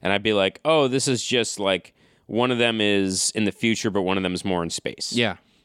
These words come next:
Speaker 1: And Doom was like, "Okay, this is cool. It's just in hell, so it's like a, a further, it's like a more metal version."
Speaker 2: Yeah.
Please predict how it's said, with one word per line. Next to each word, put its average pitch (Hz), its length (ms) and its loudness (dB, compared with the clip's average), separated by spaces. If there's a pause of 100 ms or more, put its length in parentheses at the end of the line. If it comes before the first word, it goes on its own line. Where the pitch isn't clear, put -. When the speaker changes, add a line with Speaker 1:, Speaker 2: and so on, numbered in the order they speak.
(140)
Speaker 1:
And 101 640 -2
Doom 127 300 2
was 104 180 0
like, 92 220 0
"Okay, 120 240 0
this 117 180 -4
is 110 120 -4
cool. 117 260 2
It's 92 100 -2
just - 180 -4
in 92 100 -6
hell, 87 320 -2
so 98 120 -4
it's 90 100 -4
like 92 140 -4
a, 69 160 -10
a 90 140 0
further, 95 420 -2
it's 98 140 -4
like 107 100 -2
a 101 40 -2
more 101 200 0
metal 92 360 -2
version." 78 420 -14
Speaker 2:
Yeah. 170 180 0